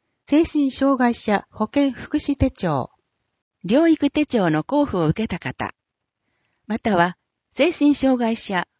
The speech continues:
保健福祉手帳、療育手帳の取得の対象に準ずる障害のある方、申し込み先、住民福祉課、申し込み締め切り、二月二十二日火曜日。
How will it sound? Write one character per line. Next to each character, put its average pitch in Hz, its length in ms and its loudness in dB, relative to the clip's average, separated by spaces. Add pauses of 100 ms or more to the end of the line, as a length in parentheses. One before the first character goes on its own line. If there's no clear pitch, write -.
(140)
保 220 120 -4
健 294 260 2
福 240 280 0
祉 - 200 -6
手 - 180 -2
帳、 - 340 -6 (760)
療 311 200 4
育 302 180 0
手 294 160 -2
帳 247 200 -2
の 220 120 0
取 - 120 -6
得 247 240 -2
の 202 120 -2
対 269 200 -4
象 240 260 -4
に 214 240 -4 (180)
準 254 300 2
ず 277 120 0
る 247 120 2
障 262 300 -2
害 233 220 -4
の 247 220 -2
あ 170 100 -4
る 180 80 -6
方、 - 340 -10 (1040)
申 269 140 2
し - 80 -6
込 269 160 0
み 269 80 4
先、 214 480 -10 (300)
住 254 340 4
民 277 260 4
福 214 260 -4
祉 - 220 -8
課、 - 180 -12 (800)
申 294 140 2
し - 80 -6
込 269 140 0
み 240 100 4
締 247 140 -2
め 262 120 0
切 220 160 -6
り、 202 200 -8 (400)
二 294 140 4
月 226 360 -2
二 233 180 4
十 170 180 2
二 170 160 0
日 277 280 0
火 196 180 -6
曜 208 240 2
日。 - 220 -10